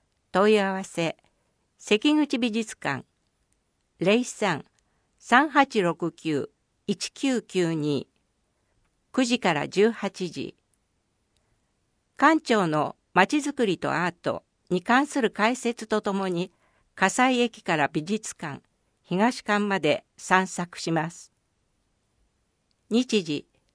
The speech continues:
三月十五日土曜、十時から十二時三十分。公展時は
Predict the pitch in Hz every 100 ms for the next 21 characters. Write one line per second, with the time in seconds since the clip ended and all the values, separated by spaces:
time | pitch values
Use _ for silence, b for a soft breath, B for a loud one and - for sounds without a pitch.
0 | _ _ _ _ _ - 269 330 302 254
1 | 180 160 240 247 208 202 175 151 143 151
2 | 156 135 - - _ _ _ _ _ -
3 | 262 302 254 208 165 139 127 _ 131 160
4 | 240 269 247 190 160 175 175 165 160 -
5 | - 139 - _ _ _ _ _ _ _
6 | _ _ _ _ _ _ _ 233 294 294
7 | 277 254 175 147 -